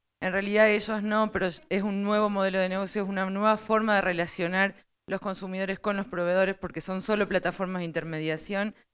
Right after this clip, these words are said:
y eso también entra dentro del contexto de la economía digital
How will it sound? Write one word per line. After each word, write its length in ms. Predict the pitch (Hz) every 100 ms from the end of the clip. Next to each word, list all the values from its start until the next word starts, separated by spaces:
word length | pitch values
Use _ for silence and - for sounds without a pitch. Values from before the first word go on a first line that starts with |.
| _ -
y 80 |
eso 180 | 196 202
también 300 | 196 190 196
entra 320 | 196 190 190
dentro 280 | 180 180 175
del 100 | 165
contexto 440 | 165 160 180 175 196
de 80 |
la 80 | 175
economía 400 | 170 170 180 185
digital 540 | 180 - 185 202 208